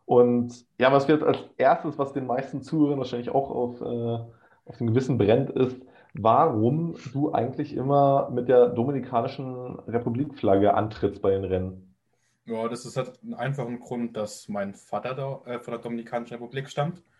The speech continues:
Speaker 1: Mhm.
Speaker 2: Ähm, ja, Mutter aus Bayern, Vater aus der Domrep, haben sich dort kennengelernt.
Speaker 1: Und schön in
Speaker 2: Ähm,
Speaker 1: Baden-Württemberg.
Speaker 2: leben seit, ja, leben seit,
Speaker 1: Angesiedelt.
Speaker 2: äh, fünfundzwanzig Jahren hier in Baden-Württemberg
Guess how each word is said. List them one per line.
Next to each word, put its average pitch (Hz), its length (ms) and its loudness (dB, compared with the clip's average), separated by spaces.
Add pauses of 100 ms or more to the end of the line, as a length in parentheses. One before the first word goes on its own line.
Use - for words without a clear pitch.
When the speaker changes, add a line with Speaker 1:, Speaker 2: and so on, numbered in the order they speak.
(340)
Speaker 1:
Mhm. 123 300 0 (140)
Speaker 2:
Ähm, 123 600 -6 (140)
ja, 101 360 -6 (540)
Mutter 123 560 -4 (340)
aus - 220 -18
Bayern, 131 500 0
Vater 113 300 -4
aus 104 100 -8
der - 100 -16
Domrep, 110 460 -10
haben 107 160 -8
sich 107 140 -14
dort 104 180 -10
kennengelernt. 107 680 -8 (580)
Speaker 1:
Und 110 160 -6
schön 117 120 0
in 113 60 4
Speaker 2:
Ähm, 110 80 2
Speaker 1:
Baden-Württemberg. 110 600 4 (100)
Speaker 2:
leben 110 220 -4
seit, - 160 -10 (100)
ja, 107 220 -8 (340)
leben 123 320 -6
seit, 110 220 -4
Speaker 1:
Angesiedelt. 107 880 -6
Speaker 2:
äh, - 40 -20 (160)
fünfundzwanzig 120 580 -6
Jahren 110 240 -6
hier 107 140 -8
in 101 80 -10
Baden-Württemberg 113 720 -8